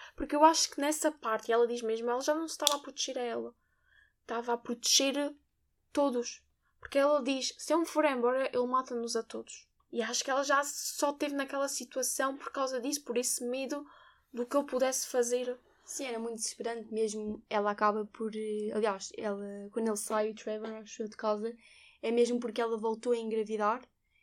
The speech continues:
Speaker 2: e ele estava a dizer, "Nós estamos aqui a aguentar-nos até o, o irmão fazer os dezanove anos e poder,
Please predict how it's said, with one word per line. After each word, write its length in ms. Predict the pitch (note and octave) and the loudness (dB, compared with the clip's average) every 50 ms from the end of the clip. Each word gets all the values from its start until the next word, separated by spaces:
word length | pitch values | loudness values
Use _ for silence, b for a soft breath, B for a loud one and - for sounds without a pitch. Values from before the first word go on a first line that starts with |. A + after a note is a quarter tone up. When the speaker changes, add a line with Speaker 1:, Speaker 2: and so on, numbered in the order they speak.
| _ _ - | _ _ -10
Speaker 2:
e 160 | - A#3 A3+ A#3+ | 0 6 8 10
ele 80 | A#3+ A#3+ | 10 10
estava 280 | A#3+ - A#3+ A#3+ A#3+ | 8 6 4 4 4
a 20 | A#3+ | 2
dizer, 300 | A#3+ A#3+ A3 G#3+ A#3+ A3 | 2 0 2 4 4 4
"Nós 120 | A3 G#3+ | 4 2
estamos 240 | - A#3+ A#3 A#3 A#3+ | -2 -2 -2 -2 -2
aqui 160 | A#3 A#3+ C4 | -2 0 0
a 60 | A#3 | 0
aguentar-nos 720 | A#3 A3+ A3+ A#3 A#3 A3 A3+ A#3+ B3 B3 B3 A#3+ A3+ G#3 A#3 | 2 2 0 0 0 0 2 2 2 2 0 -2 -2 0 0
até 260 | G#3+ A3+ A#3+ A3+ A3 | 2 4 4 4 4
o, 640 | A3 A3 G#3+ G#3+ G#3+ G#3+ G#3+ G#3 G#3 G#3 G#3 G#3+ - - - - - | 2 0 -2 -2 -4 -6 -6 -6 -8 -8 -10 -12 -12 -10 -10 -6 -2
o 80 | A3+ A3 | 0 0
irmão 280 | G#3+ G#3 A3+ A3 G#3+ G#3+ | 2 2 2 0 0 -2
fazer 340 | G#3+ A3+ A3 G3+ G#3+ G#3+ G#3 | -2 -2 -2 2 2 2 2
os 120 | G#3 G3+ G3 | 2 -2 -4
dezanove 320 | G#3+ G#3 G#3 G#3 G3 G#3+ | -4 -4 -4 -4 -2 -2
anos 240 | A#3+ C4+ C4+ A#3 G#3 | -2 -2 -2 -4 -4
e 140 | A3+ G#3+ G#3 | -6 -6 -6
poder, 340 | - - G#3 A3 G#3 G#3 | -6 -2 0 0 0 -2